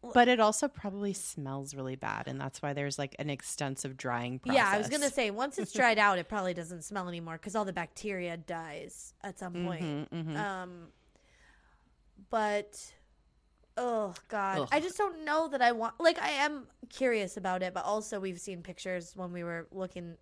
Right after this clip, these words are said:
Speaker 2: this up. It's,
Speaker 1: I don't need to see
Speaker 2: I
Speaker 1: this
Speaker 2: don't,
Speaker 1: in
Speaker 2: I
Speaker 1: person.
Speaker 2: don't need to see this in person. I don't. Also, when I tell you it looks like a big clump of wet wipes, but, like, grosser colors and, like, people's shit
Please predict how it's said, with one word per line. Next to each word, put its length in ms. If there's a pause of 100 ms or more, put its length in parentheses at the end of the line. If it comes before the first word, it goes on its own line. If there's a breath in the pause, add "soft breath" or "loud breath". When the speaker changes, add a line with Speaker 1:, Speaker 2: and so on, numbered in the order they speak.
Speaker 2:
this 220
up. 300 (440 loud breath)
It's, 200
Speaker 1:
I 60
don't 180
need 140
to 80
see 160
Speaker 2:
I 100
Speaker 1:
this 100
Speaker 2:
don't, 80
Speaker 1:
in 60
Speaker 2:
I 20 (360)
Speaker 1:
person. 160
Speaker 2:
don't 280
need 160
to 80
see 120
this 180
in 80
person. 400 (120)
I 180
don't. 280 (440 loud breath)
Also, 260
when 140
I 100
tell 240
you 300
it 160
looks 200
like 140
a 60
big 180
clump 300
of 140
wet 200
wipes, 300
but, 180
like, 260
grosser 460
colors 560
and, 220
like, 260
people's 400
shit 420